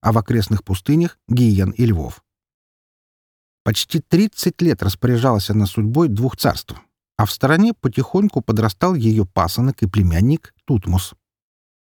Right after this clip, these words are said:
К шестнадцати годам Хатшепсут сделала пасынка соправителем, для египетских фараонов такое было правилом.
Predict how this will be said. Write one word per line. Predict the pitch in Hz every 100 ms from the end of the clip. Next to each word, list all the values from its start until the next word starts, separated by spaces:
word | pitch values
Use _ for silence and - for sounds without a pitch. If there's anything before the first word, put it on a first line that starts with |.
| _ _ _ -
К |
шестнадцати | - 117 151 147 - 110
годам | 127 131 180 196 -
Хатшепсут | - - 110 - 156
сделала | 117 98 135 120 117
пасынка | 113 110 110 98 80
соправителем, | - 143 117 95 92 92 127 180 - _ _ -
для | 90
египетских | 98 104 110 95 - - -
фараонов | - 107 127 92
такое | 82 - 78
было | 98 117
правилом. | - 76 - -